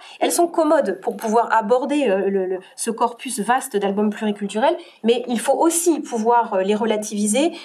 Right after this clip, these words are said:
les mettre un peu à distance, euh, et les dépasser, en fait, en fonction des albums sur lesquels on tombe. Et donc, euh, je, j'ai choisi un exemple qui vient un peu, d'une certaine façon, contredire ma catégorisation. Cet album, c'est Gazelle, euh, d'Isabelle Vlodrazik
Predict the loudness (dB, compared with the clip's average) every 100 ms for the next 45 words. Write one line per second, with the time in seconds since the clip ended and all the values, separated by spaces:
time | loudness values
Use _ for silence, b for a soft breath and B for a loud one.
0 | B 0 2 2 -2 0 -2 -2 -4 0
1 | 0 0 B B -4 -2 0 0 0 -2
2 | -4 0 0 0 -4 -2 -4 -4 -6 -2
3 | 0 0 -2 -4 -2 -2 -2 -4 -4 -6
4 | -2 -4 -4 -6 -6 -6 -8 -10 _ _
5 | _ _ _ _ _ _ _ -10 -4 -2
6 | 0 -2 -4 B B -8 -6 -4 -4 -2
7 | -4 -2 -2 -2 -4 -2 -2 -4 -8 -8
8 | -2 0 0 -2 -4 -4 B B _ -2
9 | 0 -2 -2 -2 -2 -2 -2 -2 -2 -2
10 | 0 0 -2 -4 -2 -2 -4 -10 -12 -16
11 | -20 _ B B B B -6 0 2 2
12 | 2 0 0 2 2 0 -2 -4 -6 -4
13 | -2 0 0 0 0 0 0 -2 -4